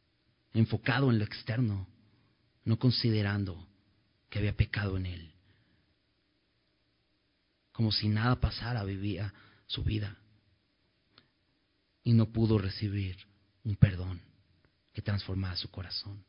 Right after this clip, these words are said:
Señor, gracias por la obra que has hecho, Señor. Gracias por dar tu vida por nosotros, porque éramos culpables y merecíamos el castigo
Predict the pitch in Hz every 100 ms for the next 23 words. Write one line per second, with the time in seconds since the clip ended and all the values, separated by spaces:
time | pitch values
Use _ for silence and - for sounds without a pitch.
0 | _ _ _ _ _ _ _ _ _ _
1 | _ _ _ _ _ _ _ _ _ _
2 | _ _ _ _ - 104 98 104 110 -
3 | 92 87 95 98 98 98 - 95 95 -
4 | - 95 87 87 - _ _ _ _ _
5 | _ - 117 123 123 - 107 101 104 135
6 | 104 98 98 87 - - _ _ 95 92
7 | 90 92 92 85 - - _ - _ _
8 | - 120 117 110 - 107 - 107 101 92
9 | - 101 98 90 - 120 101 92 - 95
10 | - 95 - 107 95 90